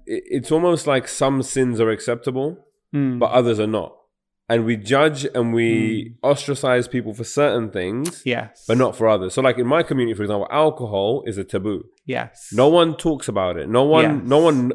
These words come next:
Speaker 1: is known to openly drink.
Speaker 2: Yes.
Speaker 1: But someone did a survey. Um, one of the, one of the bodies within the, within the community center, did a, there was a survey, and, and there's a, a, an astonishingly high percentage of people
Speaker 2: Mm-hmm.
Speaker 1: that drink.
Speaker 2: Yeah.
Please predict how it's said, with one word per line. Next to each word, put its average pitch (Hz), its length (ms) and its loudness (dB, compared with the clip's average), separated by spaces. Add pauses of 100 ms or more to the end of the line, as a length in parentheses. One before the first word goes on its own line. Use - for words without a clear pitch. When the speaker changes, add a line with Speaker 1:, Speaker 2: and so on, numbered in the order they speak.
Speaker 1:
is 113 180 -4 (160)
known 131 360 2
to - 80 -4
openly 120 380 2
drink. 104 420 -2 (100)
Speaker 2:
Yes. - 560 -8 (140)
Speaker 1:
But 120 420 2
someone 143 360 2
did 123 140 2
a 120 60 2
survey. 120 840 0 (100)
Um, 95 600 0
one 113 180 4
of 110 80 2
the, 110 80 2
one 110 160 0
of 107 80 0
the 104 80 0
bodies 113 380 0
within 110 300 -2
the, 101 460 0
within 104 220 -4
the 101 60 -4
community 113 300 -4
center, 104 200 -4
did 104 180 -4
a, - 40 -14
there 110 140 0
was 104 120 -4
a 104 60 -8
survey, 110 540 -2 (520)
and, 117 240 0
and 113 240 -2
there's 110 180 2
a, 113 180 2 (120)
a, 113 220 2 (160)
an 107 80 -4
astonishingly 123 580 -2
high 113 240 -6
percentage 107 400 -6
of 104 160 -2
people 117 560 -4
Speaker 2:
Mm-hmm. 120 220 -8 (220)
Speaker 1:
that 98 180 -2
drink. 120 420 -6 (160)
Speaker 2:
Yeah. 123 160 -6